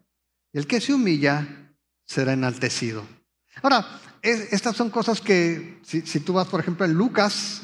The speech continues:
Lucas catorce, de manera paralela, Lucas tiene aquí, y en el verso once dice,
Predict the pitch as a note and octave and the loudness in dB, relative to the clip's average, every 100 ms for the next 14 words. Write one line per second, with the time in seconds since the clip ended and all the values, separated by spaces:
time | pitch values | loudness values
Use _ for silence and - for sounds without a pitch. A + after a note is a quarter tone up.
0 | E3 E3 G3 F3 F#3 D#3 G#3 A3 F#3+ F#3 | -2 0 0 0 -2 0 0 0 -2 -2
1 | - - _ _ _ _ _ _ _ _ | -8 -20 _ _ _ _ _ _ _ _
2 | _ _ C3 C3+ D3 E3 E3 D3 D3 E3 | _ _ -6 0 4 4 4 2 4 2
3 | D#3+ D3 E3 - D#3 D3 E3 F3 A3 - | 2 0 -2 -4 -2 0 0 -2 -2 -4
4 | - _ _ - - - F3+ F#3+ G3 D3+ | -16 _ _ -20 -20 0 4 4 2 -2
5 | - - F3 E3+ E3 D#3+ D#3 - - - | -12 -12 -2 2 4 4 0 -6 -16 -18
6 | _ _ _ _ - C3+ E3+ F#3+ - F3 | _ _ _ _ -14 0 2 2 0 0
7 | E3 D3 C#3+ D#3+ - _ _ _ _ _ | 0 -2 -6 -14 -20 _ _ _ _ _
8 | _ _ _ _ _ _ _ _ _ - | _ _ _ _ _ _ _ _ _ -2
9 | G#3+ G#3 G3 F#3+ - F#3+ F3+ - - | -2 2 4 4 4 2 2 -8 -20